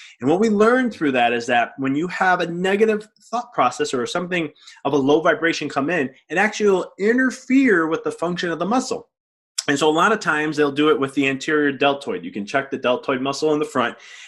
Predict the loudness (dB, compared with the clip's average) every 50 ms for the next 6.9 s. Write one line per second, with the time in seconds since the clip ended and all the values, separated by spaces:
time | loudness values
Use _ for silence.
0 | -10 -4 0 0 2 2 2 0 -2 -2 -2 -2 -2 -2 -2 -6 -8 -10 -10 -10
1 | -16 _ _ _ -20 -20 -20 -20 _ -4 -2 0 0 -2 -2 -2 -2 -2 0 0
2 | 0 0 0 -2 -2 -4 -6 -6 -4 -4 -2 -2 -2 -2 -2 -2 -2 -2 -2 -4
3 | -4 -4 -4 -2 -2 -2 -4 -4 -2 0 0 0 0 -2 -4 -8 -10 -10 -12 -10
4 | -10 -10 -8 -6 -4 -2 0 2 2 0 0 -4 -8 -6 -4 -4 -4 -4 -6 -10
5 | -12 -10 -8 -8 -8 -6 -4 -2 -2 -2 0 0 0 0 0 -2 -2 -2 -2 -2
6 | -2 -4 -4 -4 -4 -4 -4 -4 -4 -4 -4 -6 -6 -8 -10 -14 -16